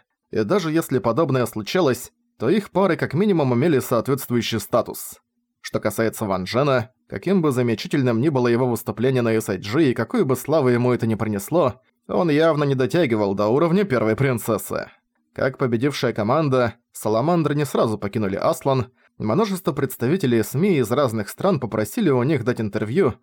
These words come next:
однако Ван Джен почти сразу словно испарился. Просто непростительная своевольность. Ван Джен не был глупцом, он хотел добиться славы воина,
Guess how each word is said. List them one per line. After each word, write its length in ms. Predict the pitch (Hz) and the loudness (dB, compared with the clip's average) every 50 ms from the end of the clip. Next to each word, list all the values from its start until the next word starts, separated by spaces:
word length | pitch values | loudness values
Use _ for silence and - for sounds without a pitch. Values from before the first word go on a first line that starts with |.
| _ _ _ _ _ - | _ _ _ _ _ -2
однако 360 | 117 120 120 - - - 139 | 0 0 0 0 -2 0 0
Ван 200 | 135 127 120 113 | 0 0 0 0
Джен 180 | 101 135 165 147 | 0 0 0 0
почти 300 | 127 113 - - 117 101 | -2 -4 -4 -4 -4 -4
сразу 340 | - 101 101 110 151 233 226 | -2 -2 0 0 0 0 0
словно 340 | - 131 120 123 120 120 | 0 0 0 0 0 0
испарился. 760 | 117 117 - 139 131 120 113 107 98 - - 107 80 - - - _ _ _ _ _ _ _ _ | -2 -2 -2 -2 0 2 2 0 -2 -4 -4 -4 -4 -4 -6 -12 _ _ _ _ _ _ _ _
Просто 540 | - - - 214 269 262 - - - 240 220 | -6 -2 0 0 0 -2 -2 -2 0 0 2
непростительная 960 | 202 196 190 196 - 151 139 131 - - - 180 143 156 147 135 139 135 127 | 4 2 2 2 2 2 2 2 0 0 -2 -2 0 2 2 2 2 2 0
своевольность. 920 | 127 - 135 135 131 131 117 131 135 120 110 104 - - - - - - _ _ _ _ _ _ _ _ _ | 0 0 0 2 2 2 4 2 2 2 0 -2 -4 -8 -10 -16 -18 -20 _ _ _ _ _ _ _ _ _
Ван 300 | - 104 104 104 113 113 | -4 -2 0 0 0 0
Джен 220 | 104 117 127 127 127 | 0 0 2 2 4
не 140 | 156 185 | 2 2
был 160 | 135 110 101 107 | 2 0 0 -2
глупцом, 600 | 107 107 98 - - - 143 156 147 127 101 - _ _ - | -2 -2 -4 -4 -4 -2 0 0 0 0 -2 -6 _ _ -4
он 160 | 175 226 220 | -2 -2 0
хотел 260 | - 196 190 185 151 127 | 0 -2 0 0 0 2
добиться 400 | 120 113 104 160 175 - - 113 | 0 0 0 -2 -2 -2 -4 -4
славы 320 | - 139 135 117 113 104 | -2 -2 0 0 0 0
воина, 480 | 101 147 185 170 139 131 131 117 - | 0 2 2 4 4 4 2 0 -2